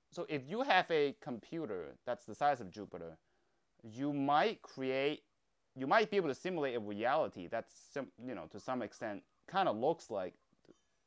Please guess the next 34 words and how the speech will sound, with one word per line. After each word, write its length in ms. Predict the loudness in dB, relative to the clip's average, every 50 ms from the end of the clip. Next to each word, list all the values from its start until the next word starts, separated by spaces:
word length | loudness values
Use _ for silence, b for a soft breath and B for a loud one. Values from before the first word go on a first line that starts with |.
| -10 -6
real 180 | -4 -4 -2
world, 360 | -2 -2 -2 -2 -2 -4 -8 -12 _ _ _ _ _ _ _ _ _ _ _ _ _ -2
but 120 | 0 0
it 100 | 0 0
will 160 | 0 0 2
not 360 | 4 4 4 4 4 2 -2 -6
be 380 | -6 -4 -4 -4 -4 -6 -6 -8
the 80 | -8 -8
real 180 | -6 -6 -6 -6
world. 240 | -6 -8 -8 -6 -4
Like, 120 | -4 -4
you 100 | -4 -6
cannot 540 | -6 -6 -4 -2 2 4 6 6 6 6 2
make 180 | -2 -4 -4 -6
a 40 |
copy 400 | -8 -6 -2 0 2 2 0 0
of 80 | -4 -4
the 80 | -4 -6
real 200 | -6 -4 -6 -6
world 320 | -4 -4 -4 -4 -4 -6 -6
and 180 | -10 -12 -12 -12
simulate 720 | -12 -10 -8 -6 -4 -4 -4 -6 -6 -6 -6 -6 -8 -8 _ -14
and, 240 | -12 -12 -10 -12 -14 -16 _ _ _ _ _ _ _ _ _ -20 -16
you 80 | -12 -12
know, 100 | -10 -8
the 80 | -8 -2
weather 320 | 2 4 6 6 6 4
and 160 | 0 -2 -4
predict 280 | -8 -8 -8 -8 -8 -8
the 60 | -6
weather 280 | -6 -4 -4 -4 -6 -12 -16 _ _ _ _ _ _ _ _ _ _ _ _ -6
because 420 | -6 -2 6 10 10 10 10 8
of, 140 | 4 2 2 2
of 140 | 0 0